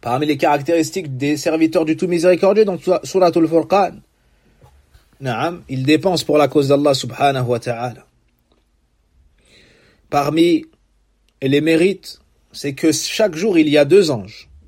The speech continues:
Il y a deux anges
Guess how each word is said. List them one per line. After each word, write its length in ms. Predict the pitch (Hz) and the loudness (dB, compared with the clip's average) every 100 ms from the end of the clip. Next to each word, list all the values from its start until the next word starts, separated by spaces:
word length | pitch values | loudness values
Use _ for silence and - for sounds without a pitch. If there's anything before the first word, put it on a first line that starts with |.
| _ _ _ _ _ - _ _ | _ _ _ _ _ -20 _ _
Il 180 | 139 139 | -4 0
y 120 | 135 | 2
a 220 | 147 165 - _ _ _ _ _ - | 2 0 -10 _ _ _ _ _ -10
deux 400 | 123 190 196 127 | 4 6 6 2
anges 500 | 131 170 - - | -4 -8 -18 -20